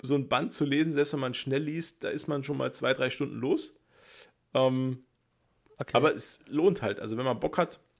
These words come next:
Speaker 1: wirklich wahnsinnig gut.
Speaker 2: Ich denk, das ist wie mit den meisten Geschichten ja dann auch, wenn man mal dran ist, dann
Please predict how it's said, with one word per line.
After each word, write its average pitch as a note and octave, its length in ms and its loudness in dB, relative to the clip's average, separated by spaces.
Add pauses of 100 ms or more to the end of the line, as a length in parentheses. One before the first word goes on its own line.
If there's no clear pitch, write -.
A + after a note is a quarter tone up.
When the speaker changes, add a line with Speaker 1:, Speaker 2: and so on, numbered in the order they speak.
(1800)
Speaker 1:
wirklich A2+ 320 -4
wahnsinnig G#2+ 320 0
gut. - 240 -12 (320)
Speaker 2:
Ich - 240 -4 (200)
denk, C#3+ 440 8
das A#2 200 -2
ist - 220 -4
wie C3+ 60 0
mit B2+ 180 -6
den A#2 140 -4
meisten A2+ 480 -2
Geschichten B2+ 500 -4
ja A#2+ 120 0
dann A2+ 160 -4
auch, B2 360 -2 (760)
wenn B2+ 100 -2
man B2+ 140 2
mal A#2 200 -6
dran A#2 260 2
ist, - 380 0 (560)
dann G#2+ 380 -8